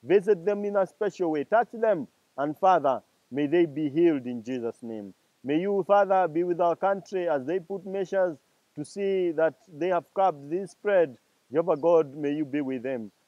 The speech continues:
Provide for them. And also, Jehovah God, we pray that may you be with us so that we can be able to adhere with the, by the rules that are put by our leaders, so that, Jehovah, we will be part and parcel, uh, uh, to fight this disease, oh Jehovah God.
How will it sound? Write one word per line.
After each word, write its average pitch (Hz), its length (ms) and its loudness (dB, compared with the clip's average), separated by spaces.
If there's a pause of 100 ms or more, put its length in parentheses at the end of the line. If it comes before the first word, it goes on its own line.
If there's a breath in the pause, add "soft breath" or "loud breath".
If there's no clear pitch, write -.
(140)
Provide 160 440 2
for 202 160 0
them. 127 320 -4 (280)
And 123 180 -6
also, 180 280 2
Jehovah 175 300 2
God, 165 220 2
we 175 180 -4
pray 160 380 -2 (300)
that 127 200 -4
may 143 160 -2
you 175 160 -4
be 165 160 -2
with 165 180 2
us 190 400 0
so 170 140 -4
that 156 160 0
we 160 100 -6
can 147 220 -2
be 147 80 -2
able 165 180 -2
to 160 140 0
adhere 170 440 0
with 143 180 -2
the, 147 240 0
by 147 240 0
the 143 180 -2
rules 156 420 0
that 131 180 -2
are 131 180 2
put 190 400 -8
by 139 160 0
our 135 160 0
leaders, 156 360 -2 (400)
so 160 120 -4
that, 156 160 0
Jehovah, 156 320 0
we 160 120 -2
will 160 120 2
be 139 180 -4
part 170 240 -2
and 151 180 -6
parcel, 143 440 -2 (320)
uh, 135 100 -2
uh, 135 300 -4 (120)
to 135 160 -10
fight 147 280 4 (360)
this 127 340 -6 (140)
disease, 120 380 -10
oh 120 120 -4
Jehovah 113 320 -6
God. 101 360 -6